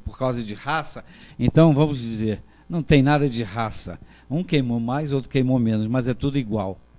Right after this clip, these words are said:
Todos têm vírus, micróbios, tem tudo isso. Tem outra pergunta, não sei se a gente tem tempo pra responder.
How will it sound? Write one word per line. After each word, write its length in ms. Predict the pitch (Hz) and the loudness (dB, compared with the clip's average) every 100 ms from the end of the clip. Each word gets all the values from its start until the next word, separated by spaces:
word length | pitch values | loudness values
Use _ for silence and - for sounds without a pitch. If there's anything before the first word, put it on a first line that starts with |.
| - - - _ - | -20 -20 -20 _ 4
Todos 320 | 175 185 147 | 6 6 4
têm 160 | 139 | 0
vírus, 500 | 120 98 160 185 156 | 0 0 2 4 2
micróbios, 800 | 117 120 - 139 170 151 147 - - - - - | -2 -4 0 2 2 2 -2 -8 -14 -18 -12 -8
tem 100 | 123 | -8
tudo 300 | 120 175 160 | -2 -2 0
isso. 260 | 123 - - - - | 0 -2 -12 -14 2
Tem 100 | 190 | 6
outra 220 | 202 208 | 8 6
pergunta, 580 | 202 214 185 156 165 165 | 6 6 6 4 4 4
não 100 | 156 | 2
sei 240 | 143 151 | 2 2
se 120 | 160 185 | 2 0
a 60 | |
gente 220 | 147 175 | 0 -2
tem 140 | - 202 | -2 -4
tempo 340 | - 156 190 | 0 0 0
pra 80 | 190 | 0
responder. 640 | 170 180 202 190 123 107 | -2 -2 -4 -2 0 -2